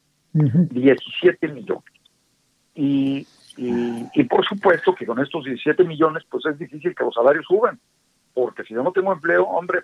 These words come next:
Speaker 2: pues tomo el salario que me ofrezcan, lo importante es que entre algo a la bolsa, ¿no?
Speaker 1: Claro,
Speaker 2: Eh,
Speaker 1: claro.
Speaker 2: lo, y, y otro tema importante, y de ahí la importancia de, de, de, de la inversión, Javier,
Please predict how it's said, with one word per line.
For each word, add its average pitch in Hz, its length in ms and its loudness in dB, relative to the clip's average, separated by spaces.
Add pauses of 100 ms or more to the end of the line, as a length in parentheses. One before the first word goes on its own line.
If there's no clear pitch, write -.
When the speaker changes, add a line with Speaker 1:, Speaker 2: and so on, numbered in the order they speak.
Speaker 2:
pues - 200 -10
tomo 160 280 -2
el 175 120 -4
salario 147 500 -2
que - 160 -6
me 120 160 -4
ofrezcan, 226 540 -4
lo 160 80 -12
importante 135 640 -4
es 156 100 -10 (380)
que 131 100 0
entre 147 300 2
algo 170 500 2 (320)
a 127 100 -2
la 123 100 4
bolsa, 147 500 2
¿no? 143 240 -10 (560)
Speaker 1:
Claro, 131 400 2
Speaker 2:
Eh, 139 180 -4
Speaker 1:
claro. 123 260 4 (960)
Speaker 2:
lo, 147 340 4
y, 151 220 -8
y 151 140 2
otro 220 240 4
tema 226 160 2
importante, 185 880 -4 (100)
y 127 80 -8
de 110 120 -2
ahí 123 80 -4
la 185 100 2
importancia 160 640 -4
de, 139 220 -6
de, 117 320 -8
de, 113 560 -6 (100)
de 117 140 0
la 123 80 6
inversión, 151 760 6
Javier, 135 500 0